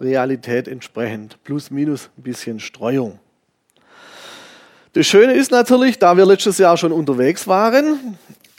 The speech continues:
werden wir immer wieder angesprochen, angeschrieben und auch im Checkspace oder in der Bibliothek besucht. Dann kam eines Abends der Herr Doktor Fritz herein und stellte sich vor,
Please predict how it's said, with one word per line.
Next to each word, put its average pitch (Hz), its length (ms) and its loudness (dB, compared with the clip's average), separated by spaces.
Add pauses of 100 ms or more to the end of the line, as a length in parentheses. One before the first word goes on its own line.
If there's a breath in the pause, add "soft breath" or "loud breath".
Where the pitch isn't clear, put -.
(160)
werden 147 380 -2
wir 220 220 2
immer 165 300 2
wieder 196 240 -2
angesprochen, 131 720 -2
angeschrieben 143 640 -4
und 190 240 -4
auch 160 180 0
im 156 120 -4
Checkspace 180 580 -2
oder 165 160 0
in 160 80 -4
der 151 80 -2
Bibliothek 143 640 -2
besucht. 139 560 -6 (1300 loud breath)
Dann 143 160 -6
kam 180 220 0
eines 190 320 0
Abends 190 560 -4 (100)
der 151 160 -2
Herr 165 220 4 (160)
Doktor 147 300 -4
Fritz - 360 -6
herein 247 540 0
und 165 120 -14
stellte 160 360 -2
sich 135 180 -8
vor, 233 400 -2